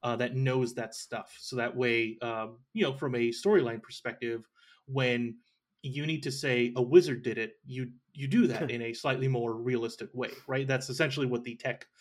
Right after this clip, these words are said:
Speaker 1: character does. They just make things a little bit easier, or a lot easier sometimes,
Speaker 2: Mm-hmm.
Speaker 1: for the, the story. Uh, and so I'm going to,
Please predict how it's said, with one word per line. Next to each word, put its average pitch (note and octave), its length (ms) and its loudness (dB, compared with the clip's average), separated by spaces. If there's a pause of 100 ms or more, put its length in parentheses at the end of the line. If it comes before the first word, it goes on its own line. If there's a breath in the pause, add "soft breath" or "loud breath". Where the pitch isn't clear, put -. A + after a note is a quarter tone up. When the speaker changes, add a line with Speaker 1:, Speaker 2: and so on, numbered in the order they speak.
(280 soft breath)
Speaker 1:
character A#2 480 0
does. - 300 -8
They A2+ 120 -18
just A#2+ 300 -12 (380 soft breath)
make C3+ 340 2
things A#2+ 340 -2
a B2 60 -8
little B2+ 260 0
bit A#2+ 140 2
easier, A2+ 500 -6
or A2+ 160 -6
a A2 60 -6
lot A2+ 180 -4
easier G#2+ 240 -10
sometimes, A2 500 -10
Speaker 2:
Mm-hmm. A#2+ 300 -8
Speaker 1:
for B2+ 380 -2
the, B2 420 -4
the C3 120 -8
story. - 380 -6 (520 soft breath)
Uh, B2+ 280 -2
and C#3 160 0
so C#3 420 2
I'm F3+ 260 2
going G3 180 2
to, F3+ 140 0